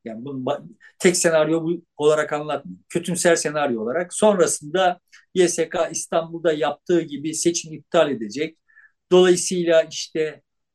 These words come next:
on beş gün sonra yapılacak olan ilk tur olacak. So-, dolayısıyla ikinci tura kalırsa ta Haziran sonuna kadar biz bu gerilimi yaşayacağız ve bu sırada da ekonomi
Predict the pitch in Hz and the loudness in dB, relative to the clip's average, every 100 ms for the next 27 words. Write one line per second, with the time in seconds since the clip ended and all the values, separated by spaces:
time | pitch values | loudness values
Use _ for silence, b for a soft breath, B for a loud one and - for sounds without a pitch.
0 | - 180 180 175 170 170 156 175 156 151 | 0 0 2 0 -2 -10 -6 -4 -2 -2
1 | 165 160 165 165 156 214 202 - 156 135 | 0 2 2 2 0 0 -4 -4 -2 0
2 | 120 104 135 - _ _ - - 190 135 | -2 -4 -8 -8 _ _ -18 -2 -2 4
3 | 156 175 170 170 196 175 160 160 _ _ | 6 8 8 6 2 4 4 4 _ _
4 | - - 175 175 185 185 175 - 175 170 | -20 -10 -6 -6 -4 0 0 2 0 0
5 | - 170 160 - _ 240 226 185 202 196 | -2 -2 -2 -4 _ -2 0 0 -2 -2
6 | 208 202 - 190 202 190 139 202 226 170 | 0 -2 -4 -6 -2 -2 -2 -2 -2 -2
7 | 202 214 - b b b b _ - 185 | -6 -6 -10 b b b b _ -6 2
8 | 220 180 - _ - 135 180 175 170 180 | 4 2 -2 _ -6 2 2 2 0 2
9 | 175 - 160 165 240 214 220 220 208 139 | 2 0 -2 2 2 2 0 -2 -2 -4
10 | 139 220 220 - 151 147 226 233 | -2 0 0 0 -4 -2 -2 -2